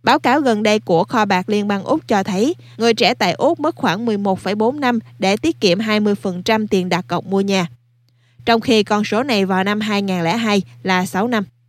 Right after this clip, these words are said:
Thực tế, khả năng mua nhà ngày càng bị đẩy xa tầm với qua mỗi thế hệ. Viện Nghiên cứu Đô thị và Nhà ở Úc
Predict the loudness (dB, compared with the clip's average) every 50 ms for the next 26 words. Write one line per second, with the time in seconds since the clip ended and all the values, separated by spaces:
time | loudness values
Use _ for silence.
0 | _ _ _ _ _ _ _ _ _ _ _ _ -4 -4 -2 0 2 2 4 4
1 | 2 0 0 -2 0 2 2 2 2 2 2 2 2 2 2 2 0 0 2 0
2 | 0 2 0 -2 -2 0 0 0 2 2 0 0 0 0 -2 -2 0 0 -2 -2
3 | -2 -2 0 2 4 4 4 4 4 4 4 4 2 2 0 0 0 0 -2 0
4 | 0 0 0 -2 -4 -8 _ _ _ _ _ _ _ _ _ _ _ _ _ _
5 | _ _ 2 4 4 4 6 4 2 2 2 2 2 4 2 2 2 2 2 0
6 | 2 2 0 0 0 0 0 -2 0 0 0 2 2 0 0